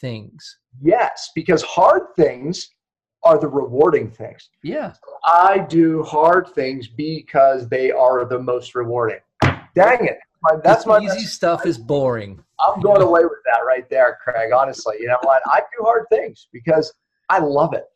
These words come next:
Speaker 2: because
Speaker 1: Mm-hmm.
Speaker 2: those are the most rewarding. So
Speaker 1: Yep.
Speaker 2: if it's taking whatever up to the next level, I love doing hard things, Craig.
Speaker 1: Yep.
Speaker 2: Uh, and,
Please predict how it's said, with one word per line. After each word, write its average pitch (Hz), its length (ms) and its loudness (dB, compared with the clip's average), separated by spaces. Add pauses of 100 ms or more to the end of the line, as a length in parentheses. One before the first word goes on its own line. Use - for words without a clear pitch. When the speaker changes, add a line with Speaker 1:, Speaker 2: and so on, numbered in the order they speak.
(180)
Speaker 2:
because 135 320 0
Speaker 1:
Mm-hmm. - 300 -12
Speaker 2:
those 165 160 -2
are 160 180 6
the 131 120 -6
most 113 340 -8
rewarding. 113 440 -6
So 120 320 -2 (200)
Speaker 1:
Yep. 117 100 -20
Speaker 2:
if - 140 -2
it's - 380 0
taking 196 440 0
whatever 170 400 0
up 156 200 0
to 165 100 -10
the 160 80 -10
next 147 300 -8
level, 143 440 -2 (260)
I 127 120 -4
love 135 380 -4
doing 127 220 -8
hard 120 280 -6
things, 107 320 -10
Craig. 110 220 -8 (120)
Speaker 1:
Yep. 127 160 -14 (100)
Speaker 2:
Uh, 123 120 -6 (480)
and, 131 260 -2